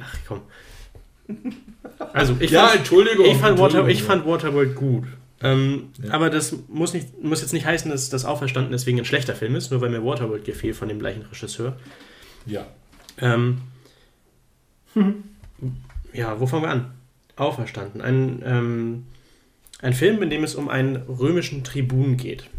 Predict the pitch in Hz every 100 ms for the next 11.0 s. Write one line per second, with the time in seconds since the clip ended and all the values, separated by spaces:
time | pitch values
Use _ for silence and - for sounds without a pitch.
0 | - 131 160 160 139 135 127 123 120 185
1 | - 165 - 139 160 - 156 - 135 127
2 | - - - 170 - - _ _ _ _
3 | _ - 123 113 139 131 131 127 147 -
4 | 127 127 120 127 127 - 131 127 117 110
5 | 113 - 110 - - - 110 107 107 110
6 | - 113 113 101 104 127 - - - -
7 | _ _ _ _ _ _ - 214 - -
8 | 131 123 135 127 120 127 127 123 131 -
9 | 117 113 120 127 - 127 127 120 117 117
10 | 113 - 123 123 123 117 120 117 120